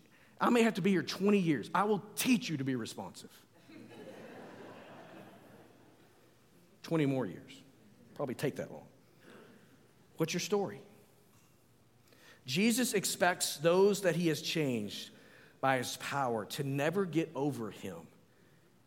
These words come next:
and his work. You gotten over the work of Jesus in your life? It's easy to do. So easy.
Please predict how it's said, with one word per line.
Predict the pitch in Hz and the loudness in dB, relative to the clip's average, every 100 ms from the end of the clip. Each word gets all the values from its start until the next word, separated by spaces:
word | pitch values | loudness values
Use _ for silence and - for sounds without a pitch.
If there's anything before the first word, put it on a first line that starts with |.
| _ _ _ - | _ _ _ -14
and | 98 | -14
his | 90 - | -12 -16
work. | 90 - - - _ _ _ _ _ _ _ _ _ _ _ _ _ _ _ _ _ _ _ _ _ _ - | -18 -20 -20 -20 _ _ _ _ _ _ _ _ _ _ _ _ _ _ _ _ _ _ _ _ _ _ -10
You | 117 | -6
gotten | 135 | -6
over | 143 139 | -4 -4
the | 131 | -2
work | 131 131 | -4 -4
of | 131 | -6
Jesus | 135 135 135 151 | -4 -4 -4 -6
in | 139 | -4
your | |
life? | 135 139 139 - - - _ _ _ _ _ _ _ _ _ _ _ _ _ _ _ - _ _ _ _ _ _ | -4 -6 -10 -18 -20 -20 _ _ _ _ _ _ _ _ _ _ _ _ _ _ _ -20 _ _ _ _ _ _
It's | 104 | -4
easy | 127 117 | -2 -2
to | 101 | -8
do. | 92 120 117 - _ _ _ _ _ _ _ _ _ _ _ _ _ | -6 -6 -8 -12 _ _ _ _ _ _ _ _ _ _ _ _ _
So | - 147 143 | -6 -2 0
easy. | 113 - | -2 -6